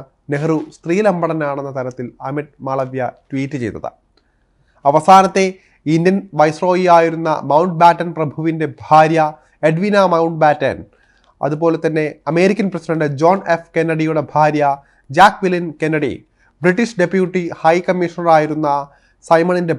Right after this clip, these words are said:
ഭാര്യ മൗണ്ട് ബാറ്റൻ എഡ്വിന ദമ്പതികളുടെ മകൾ പതിനെട്ടുകാരി പമേല മൗണ്ട് ബാറ്റൻ എന്നിവർക്കൊപ്പമുള്ള നെഹ്റുവിൻ്റെ ചിത്രങ്ങളും അമിത് മാളവ്യ ട്വീറ്റ് ചെയ്തിരുന്നു. ഇതൊക്കെ ഈ തെരഞ്ഞെടുപ്പ് കാലത്തും ഉപയോഗിക്കപ്പെടുന്നുണ്ട്.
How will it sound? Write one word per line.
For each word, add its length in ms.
ഭാര്യ 420
മൗണ്ട് 380
ബാറ്റൻ 320
എഡ്വിന 540
ദമ്പതികളുടെ 600
മകൾ 280
പതിനെട്ടുകാരി 720
പമേല 380
മൗണ്ട് 260
ബാറ്റൻ 260
എന്നിവർക്കൊപ്പമുള്ള 840
നെഹ്റുവിൻ്റെ 520
ചിത്രങ്ങളും 460
അമിത് 360
മാളവ്യ 360
ട്വീറ്റ് 320
ചെയ്തിരുന്നു. 380
ഇതൊക്കെ 360
ഈ 60
തെരഞ്ഞെടുപ്പ് 600
കാലത്തും 420
ഉപയോഗിക്കപ്പെടുന്നുണ്ട്. 800